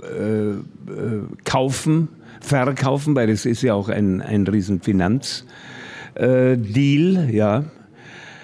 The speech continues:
Und sie machen, was sie wollen. Was bleibt uns, die wir nicht an der Macht sind, die wir uns entschieden haben, keine Politiker werden zu wollen, die wir uns entschieden haben, andere Wege zu gehen?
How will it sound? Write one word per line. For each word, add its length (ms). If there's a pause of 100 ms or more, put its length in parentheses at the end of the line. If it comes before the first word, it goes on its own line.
(300)
Und 420
sie 180
machen, 380
was 200
sie 160
wollen. 480 (120)
Was 360
bleibt 540
uns, 500
die 200
wir 160
nicht 500
an 140
der 100
Macht 340
sind, 300
die 140
wir 160
uns 180
entschieden 480
haben, 220
keine 260
Politiker 640
werden 300
zu 180
wollen, 380 (800)
die 100
wir 140
uns 160
entschieden 560
haben, 320 (120)
andere 600
Wege 400
zu 240
gehen? 480